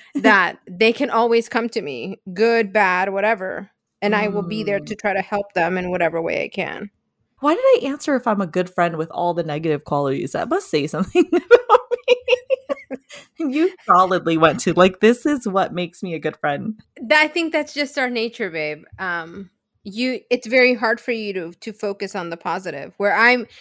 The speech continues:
Speaker 2: I sometimes get stuck in the negative, but I really, really push myself to try to be more positive.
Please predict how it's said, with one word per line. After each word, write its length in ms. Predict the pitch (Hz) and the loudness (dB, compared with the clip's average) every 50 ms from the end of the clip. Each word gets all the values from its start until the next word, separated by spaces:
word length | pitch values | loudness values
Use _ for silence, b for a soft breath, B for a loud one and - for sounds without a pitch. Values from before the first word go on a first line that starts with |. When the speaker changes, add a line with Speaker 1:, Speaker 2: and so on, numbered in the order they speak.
| B B - | B B 0
Speaker 2:
I 160 | 247 240 240 | 0 2 2
sometimes 500 | 226 - 233 214 208 - 240 233 220 196 | 0 -2 -6 -6 -4 -4 -4 -4 -4 -4
get 160 | - 220 214 - | -4 -6 -6 -4
stuck 300 | - - 247 240 247 302 | 0 2 2 2 2 -4
in 160 | 294 294 294 | -6 0 0
the 80 | 302 302 | 0 2
negative, 520 | 311 311 311 294 311 302 302 311 277 247 | 2 2 0 0 2 4 4 4 4 2
but 140 | 220 214 202 | 0 0 2
I 140 | 190 196 202 | 2 2 0
really, 840 | 202 190 185 190 208 240 247 254 254 247 240 226 196 185 180 180 180 | -2 -6 -10 -10 -6 -4 -2 0 2 2 2 2 2 0 -4 -8 -12
really 600 | 175 175 180 185 208 262 311 330 302 254 202 180 | -14 -16 -18 -16 -12 -10 -6 -4 -2 -2 -4 -6
push 260 | 170 - - 175 - - | -8 -10 -12 -14 -12 -12
myself 420 | 139 147 - - 147 104 170 - | -14 -16 -12 -12 -12 -12 -12 -16
to 140 | _ - 156 143 _ _ | _ -20 -20 -20 _ _
try 280 | - - - 170 151 156 | -18 -10 -6 -4 -4 -4
to 100 | 156 143 | -4 -6
be 200 | - - 143 - | -10 -12 -14 -14
more 200 | - - - - | -14 -16 -18 -18
positive. 460 | - - - - - - - - - | -14 -14 -14 -14 -14 -16 -18 -18 -20